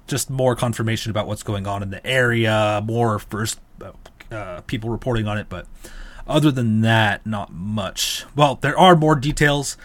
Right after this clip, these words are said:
Uh, one interesting thing to look at is ethyl, what does they call that stuff? Vinyl chloride.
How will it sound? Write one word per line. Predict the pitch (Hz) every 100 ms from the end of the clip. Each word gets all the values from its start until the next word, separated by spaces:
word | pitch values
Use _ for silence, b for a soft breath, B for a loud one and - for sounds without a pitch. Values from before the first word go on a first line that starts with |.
| B B B B
Uh, | 113 110 104
one | 110 127 131
interesting | 120 113 - 123
thing | 113 123
to | 120
look | 175 160
at | 131 127
is | 123 117 -
ethyl, | 135 156 147 135
what | 120
does | 139
they | 147
call | - 151
that | 151 -
stuff? | - 147
Vinyl | 117 117 127 143
chloride. | - 139 143 160 160